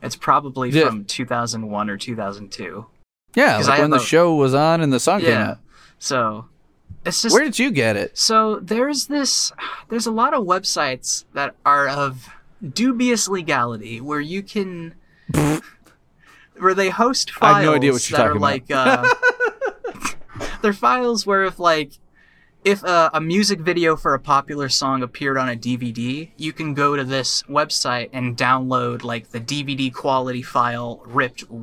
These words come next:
Speaker 1: straight off the disc. But you'll just
Speaker 2: Sure.
Speaker 1: be getting that music video. And there are a lot of websites like that. And some of them are legit, but, like, most of them, most of the time, you're get, you're gonna get download links to files that require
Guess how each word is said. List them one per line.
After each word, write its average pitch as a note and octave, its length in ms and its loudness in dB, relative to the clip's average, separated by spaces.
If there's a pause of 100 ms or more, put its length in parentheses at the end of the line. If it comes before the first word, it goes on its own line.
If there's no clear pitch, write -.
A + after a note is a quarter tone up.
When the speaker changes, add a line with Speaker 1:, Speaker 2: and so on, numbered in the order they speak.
(120)
Speaker 1:
straight D#3 440 0
off C#3 220 2
the C3+ 80 -6
disc. A#2+ 440 -6 (680)
But - 140 2
you'll C3+ 120 -6
just C#3+ 260 0
Speaker 2:
Sure. B2 120 2
Speaker 1:
be C3+ 60 2
getting C3 220 -2
that A#2+ 160 -6
music A#2 260 -8
video. G2 420 -10
And B2 160 -6
there B2 100 -2
are - 20 2
a B2 60 0
lot D3 220 2
of E3 80 -2
websites C#3+ 460 0
like A#2+ 200 -6
that. A2 280 -6 (340)
And B2+ 180 -2
some F3 260 2
of G#3 80 0
them A3 140 2
are F#3+ 100 2
legit, D3+ 500 -2 (800)
but, D3 300 4
like, C3+ 280 0
most C#3 460 0
of C4+ 120 -6
them, C#4+ 260 -4
most G3+ 280 0
of B3 60 -4
the B3 60 -6
time, A#3+ 340 2
you're F#3 160 0
get, E3 240 -2 (160)
you're D#3+ 120 -2
gonna E3+ 200 -2
get D3+ 220 -2
download E3 400 2
links F3+ 320 -2
to D#3+ 120 0
files C#3+ 500 0
that C#3+ 120 -2
require C3 720 0